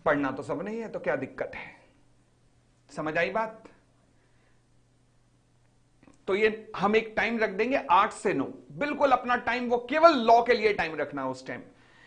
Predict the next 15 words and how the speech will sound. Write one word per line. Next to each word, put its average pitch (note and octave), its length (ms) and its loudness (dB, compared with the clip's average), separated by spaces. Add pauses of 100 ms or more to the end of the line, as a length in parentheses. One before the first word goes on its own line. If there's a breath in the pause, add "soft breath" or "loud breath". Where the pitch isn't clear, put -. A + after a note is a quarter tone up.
(180 soft breath)
कि - 60 0
आठ B3+ 300 6
से B3 220 2
नौ। F#3 300 0 (300)
अब B3+ 240 6
आपका A3+ 300 6
आधे F#3+ 360 8
घंटे B3 300 6
में B3+ 160 0
class A#3 240 4
का B3 120 -2
खत्म A#3 280 -2
हो A#3 100 2
जाए A#3 140 2
syllabus, A3 540 -2